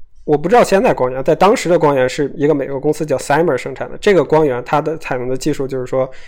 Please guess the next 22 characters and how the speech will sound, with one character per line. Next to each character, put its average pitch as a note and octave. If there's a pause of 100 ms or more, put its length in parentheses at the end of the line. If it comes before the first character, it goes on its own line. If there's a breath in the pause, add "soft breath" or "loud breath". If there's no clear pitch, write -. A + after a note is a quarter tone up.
(220 loud breath)
用 B2+ (160)
二 C#3
氧 B2
化 C3+
碳 C3+
激 C#3+
光 C3+
去 C3+
激 C#3
发 C3+
硒 -
的 C#3
液 B2+
滴， C3+ (440 soft breath)
然 C3+
后 D3
产 C#3
生 C#3
等 C3
离 C3
子 C3+
体。 -